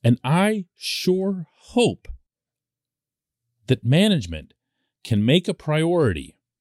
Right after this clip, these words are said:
of getting the very best potential quarterback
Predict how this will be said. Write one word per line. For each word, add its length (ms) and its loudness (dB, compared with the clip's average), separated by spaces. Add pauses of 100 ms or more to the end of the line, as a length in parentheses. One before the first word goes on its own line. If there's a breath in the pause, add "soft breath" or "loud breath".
(540)
of 180 0
getting 380 2
the 120 -4
very 720 -2 (580)
best 440 2 (160)
potential 720 -2 (340)
quarterback 720 -2